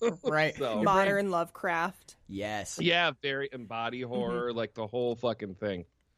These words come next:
Speaker 2: What about you, uh, Bird? What was your
Speaker 3: Definitely
Speaker 2: intro?
Speaker 3: the same, like, "Mom, Dad, can we rent this?" And then being like,
Speaker 2: <laughs>
Speaker 3: "Uh,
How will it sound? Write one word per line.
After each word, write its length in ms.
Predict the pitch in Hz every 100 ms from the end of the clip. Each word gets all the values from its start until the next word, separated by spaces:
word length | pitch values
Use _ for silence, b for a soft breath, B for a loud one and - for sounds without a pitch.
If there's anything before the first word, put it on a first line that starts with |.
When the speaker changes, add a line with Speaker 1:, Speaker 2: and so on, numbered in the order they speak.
| -
Speaker 2:
What 180 | 131
about 220 | 185 190 147
you, 400 | 151 101 80 -
uh, 200 | 127 117 92
Bird? 340 | 113 113 117
What 120 | 120
was 220 | 131 147
your 500 | 120 123 117 107 170 - -
Speaker 3:
Definitely 560 | - 190 - 233 202 208
Speaker 2:
intro? 100 | 196
Speaker 3:
the 40 |
same, 520 | - - 185 190 180
like, 420 | 175 170 160 - - _ _ _
"Mom, 180 | - 320 480 466 466
Dad, 300 | 480 466 349
can 120 | 339
we 120 | 381 523
rent 300 | 392 427 415
this?" 420 | 403 415 415 - -
And 180 | 214 220
then 140 | 214
being 180 | 214 208
like, 240 | 196 190 -
Speaker 2:
<laughs> 40 |
Speaker 3:
"Uh, 240 | 202 185